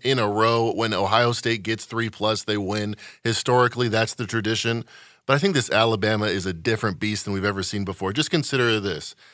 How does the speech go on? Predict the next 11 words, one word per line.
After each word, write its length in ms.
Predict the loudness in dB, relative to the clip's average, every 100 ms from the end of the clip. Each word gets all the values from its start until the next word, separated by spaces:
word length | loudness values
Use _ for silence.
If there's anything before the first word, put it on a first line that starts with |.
| _ _ -4
DeVonta 440 | 4 4 6 2
Smith 320 | 2 0 0
just 280 | 2 2 4
won 140 | 2
the 80 | 4
Heisman 340 | 4 4 2 0
Trophy, 340 | 2 0 0
the 100 | -4
great 260 | 0 0 2
Alabama 400 | 0 0 0 0
receiver. 580 | -2 -2 -4 -4 -10